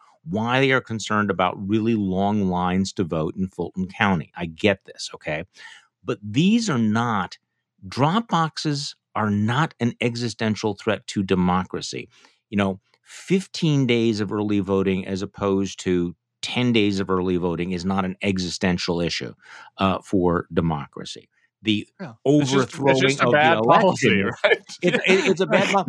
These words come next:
Speaker 1: and, and
Speaker 2: Right.
Speaker 1: could I also point out about the Voting Rights Act? And look, I, I've said before, I would have voted for the John Lewis Act. I wouldn't have voted for H R one because they packed all kinds of other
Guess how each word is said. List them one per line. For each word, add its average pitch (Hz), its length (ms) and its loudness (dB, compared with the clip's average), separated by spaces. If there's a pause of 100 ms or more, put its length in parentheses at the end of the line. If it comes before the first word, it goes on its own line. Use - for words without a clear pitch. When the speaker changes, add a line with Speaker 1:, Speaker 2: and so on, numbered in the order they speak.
(240)
Speaker 1:
and, 196 140 -4
and 190 100 4
Speaker 2:
Right. 143 60 2
Speaker 1:
could 196 100 2
I 196 80 2
also 226 380 0
point 180 320 -4
out 143 200 -2
about 131 300 0
the 143 80 -2
Voting 143 320 0
Rights 85 280 -4
Act? 95 140 -6
And 143 80 0
look, 147 160 0
I, 135 160 0
I've 135 200 -6
said 120 160 -6
before, 120 200 -10
I 131 120 4
would 170 160 2
have 104 80 -2
voted 113 240 0
for 127 120 -8
the 117 80 -4
John 117 300 -2
Lewis 120 240 -2
Act. 131 220 -4
I 98 40 -2
wouldn't 101 200 2
have 107 80 0
voted 107 240 0
for 107 140 -4
H 107 200 -2
R 110 140 2
one 107 260 0
because 90 240 -4
they 87 120 -4
packed - 340 -4
all 104 140 -2
kinds 104 280 -2
of 90 100 -4
other 98 280 -2